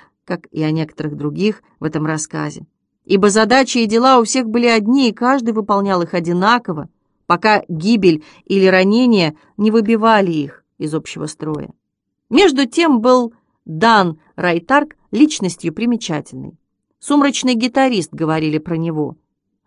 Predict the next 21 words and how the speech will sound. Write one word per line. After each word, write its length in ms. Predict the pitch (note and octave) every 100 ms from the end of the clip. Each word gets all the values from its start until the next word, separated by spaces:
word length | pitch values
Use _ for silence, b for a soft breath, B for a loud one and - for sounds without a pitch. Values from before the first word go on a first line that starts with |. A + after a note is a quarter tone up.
| B B
Он 160 | G3+ A3
никогда 460 | A3 A3 G#3 G#3+
не 120 | G#3+
улыбался 840 | G#3+ G#3 G3 G#3+ C4+ C#4 - D#3+ C#3 b b
ни 140 | A3+
во 120 | G#3+
время 260 | F#3+ F#3+ F3
бесед 420 | E3 E3+ E3+ D#3+
и 20 |
застолий, 800 | D#3 D#3 - - G#3+ B3 A3+ G#3 b b
ни 120 | B3
во 100 | A#3+
время 260 | E3+ F#3+ G#3+
своих 380 | - E3 E3 -
песен. 480 | D#3 C#3+ - C#3+ - _ _ _ _ - B
Ходил 340 | - G#3 A3+ A3
слух, 300 | A#3 B3+ -
что 180 | -
мрачный 400 | F#3+ G#3 G#3 G3+
характер 560 | F#3 G3+ G#3+ B3+ - F3+
его — 320 | D#3+ D#3+ D3+